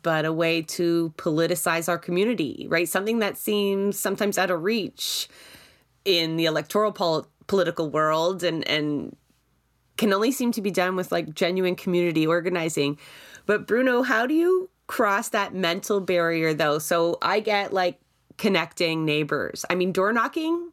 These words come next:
is scary for some people. I've done it. I've campaigned, but, you know,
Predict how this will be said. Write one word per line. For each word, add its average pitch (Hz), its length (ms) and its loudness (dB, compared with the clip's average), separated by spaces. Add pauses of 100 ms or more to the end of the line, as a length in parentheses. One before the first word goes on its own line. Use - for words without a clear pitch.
(600)
is 185 280 0
scary - 640 -2
for 170 160 -6
some 156 200 -2
people. 147 320 -2
I've 208 260 2
done 175 220 0
it. 170 180 0
I've 180 200 -2
campaigned, 170 480 -2
but, 165 160 0
you 196 100 2
know, 170 240 0